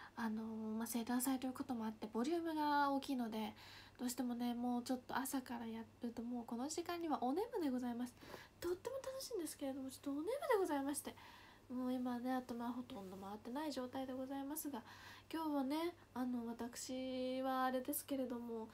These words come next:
あのー、みんなオールナイトフジコイ、あのー、出演、生放送してから、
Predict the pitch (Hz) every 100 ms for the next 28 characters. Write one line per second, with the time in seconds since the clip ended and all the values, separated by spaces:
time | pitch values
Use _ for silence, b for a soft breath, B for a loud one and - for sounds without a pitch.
0 | B B B 262 254 262 247 233 233 226
1 | 254 277 277 - 277 294 302 285 - 285
2 | 262 254 269 - - - - - - -
3 | 233 233 226 226 226 220 - - - -
4 | 247 240 233 - 240 247 254 247 226 -
5 | 233 - - 190